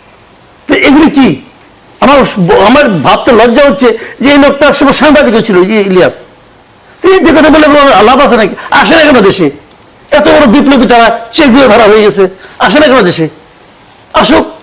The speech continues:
আমি তাদেরকে ওপেন চ্যালেঞ্জ করি, আমার সঙ্গে বসুক, ইলিয়াস বসুক, পিনাকি বসুক, দুজনে একসঙ্গে বসুক।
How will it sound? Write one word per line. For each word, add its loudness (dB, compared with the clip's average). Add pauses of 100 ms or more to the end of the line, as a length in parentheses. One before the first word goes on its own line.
(580)
আমি 0
তাদেরকে 2
ওপেন 0
চ্যালেঞ্জ 0
করি, 0
আমার 2
সঙ্গে 2
বসুক, 0 (760)
ইলিয়াস 2
বসুক, 0
পিনাকি 2
বসুক, 0 (220)
দুজনে 2
একসঙ্গে 0
বসুক। 0